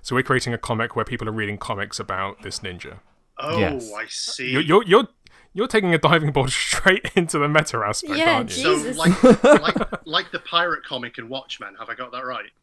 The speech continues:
Speaker 3: Yes.
Speaker 1: Yes.
Speaker 3: Like that.
Speaker 2: Right, okay. Yeah, I like that
Speaker 1: Don't
Speaker 2: idea.
Speaker 1: feel you need
Speaker 3: Pres-
Speaker 1: to do that. That's, that's just a,
Speaker 3: <laughs>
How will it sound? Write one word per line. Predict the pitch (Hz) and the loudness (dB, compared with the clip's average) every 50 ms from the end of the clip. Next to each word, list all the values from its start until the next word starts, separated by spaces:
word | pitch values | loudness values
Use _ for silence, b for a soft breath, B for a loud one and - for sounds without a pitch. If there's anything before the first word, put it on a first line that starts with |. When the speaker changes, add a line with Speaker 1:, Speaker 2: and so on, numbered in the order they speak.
| _ _ - | _ _ -10
Speaker 3:
Yes. | - 196 247 320 359 349 226 120 95 139 147 | -2 2 4 6 6 6 6 4 0 -2 0
Speaker 1:
Yes. | 180 165 104 - - - - - | 2 2 0 0 -4 -4 -2 2
Speaker 3:
Like | 175 202 240 285 - | 2 2 2 0 -2
that. | - 131 98 - - - - - - - - - | -2 -2 -2 -2 -6 -12 -20 -20 -20 -20 -20 -18
Speaker 2:
Right, | 120 127 131 131 123 104 - _ _ _ - | -12 -8 -6 -6 -6 -6 -8 _ _ _ -12
okay. | 147 - - - 107 107 123 127 - _ _ _ _ _ - | -12 -12 -12 -12 -12 -12 -12 -12 -18 _ _ _ _ _ -12
Yeah, | 160 175 151 - | -8 -6 -6 -6
I | 143 | -6
like | 156 185 185 - | -8 -8 -10 -10
that | - 131 120 117 | -12 -8 -2 2
Speaker 1:
Don't | 175 190 | 2 4
Speaker 2:
idea. | - | 4
Speaker 1:
feel | - 196 175 156 | 6 4 6 6
you | 160 | 6
need | 151 160 | 6 6
Speaker 3:
Pres- | 160 - - | 4 4 0
Speaker 1:
to | - | -2
do | - 101 98 92 | -4 -4 -4 -2
that. | 95 95 107 - - - | 0 0 -2 -2 0 0
That's, | 131 139 - - _ _ - | 0 0 0 -4 _ _ -2
that's | - 139 160 - | -2 -2 -2 -2
just | - - 131 - - - 131 | 0 0 0 0 0 0 -2
a, | 120 113 113 113 110 - _ _ _ _ _ - | -2 0 -2 -4 -6 -8 _ _ _ _ _ -6
Speaker 3:
<laughs> | - | 0